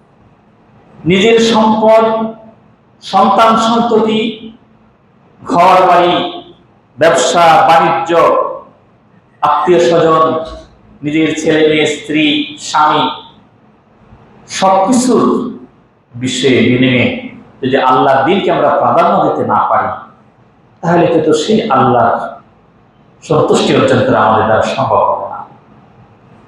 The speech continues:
যেমনটা হযরত ইব্রাহিম আলাইহিস সালাম তিনি করেছেন, তিনি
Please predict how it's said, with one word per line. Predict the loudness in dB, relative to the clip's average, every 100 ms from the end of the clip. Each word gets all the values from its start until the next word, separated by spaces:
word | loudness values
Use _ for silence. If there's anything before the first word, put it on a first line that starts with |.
| -20 -20 -20 -20 -20 -20 -20 -20 -20 -18 -18 -18 -18 -18 -18 -6 0
যেমনটা | 2 2 2 0
হযরত | -2 -2 0 -2 -4 -6
ইব্রাহিম | -8 -4 -2 -2
আলাইহিস | -2 -4 -6
সালাম | -8 -6
তিনি | -10 -6
করেছেন, | -2 0 -2 -8 -14 -20
তিনি | -14 -10